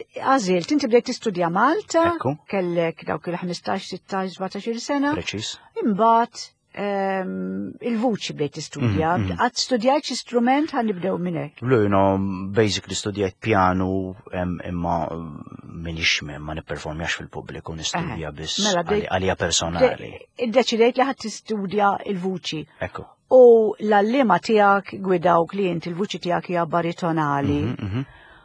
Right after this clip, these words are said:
Speaker 1: U rrid tkompli meta l-estate l-istudju tiegħek Malta, rrid tkompli tiżviluppaħ dan għall-vuċi. U għażilt li tmur ir-Russja.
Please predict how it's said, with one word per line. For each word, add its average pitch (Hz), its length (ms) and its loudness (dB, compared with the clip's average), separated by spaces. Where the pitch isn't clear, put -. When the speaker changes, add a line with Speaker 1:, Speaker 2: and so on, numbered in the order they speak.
Speaker 1:
U 311 100 0
rrid 269 160 0
tkompli 254 640 0
meta 226 400 0
l-estate 208 500 -4
l-istudju 190 480 -6
tiegħek 214 360 -4
Malta, 185 340 0
rrid 240 160 -2
tkompli 220 840 0
tiżviluppaħ 196 1000 0
dan 151 200 -2
għall-vuċi. 143 520 -6
U 453 80 4
għażilt 208 380 4
li 254 80 0
tmur 208 280 0
ir-Russja. 190 540 0